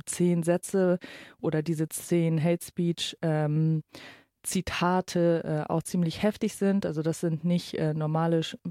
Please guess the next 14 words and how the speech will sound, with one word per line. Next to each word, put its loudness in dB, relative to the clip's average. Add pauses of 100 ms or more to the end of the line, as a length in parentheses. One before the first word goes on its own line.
(100)
Schimpfereien, 2
sondern 0
die -2
sind -2
schon 0
gehobenes 0
Niveau 0
an -2
Beleidigung, 2 (600)
ähm, 2
sind 0
antisemitisch, 0
sind -2
rassistisch, 0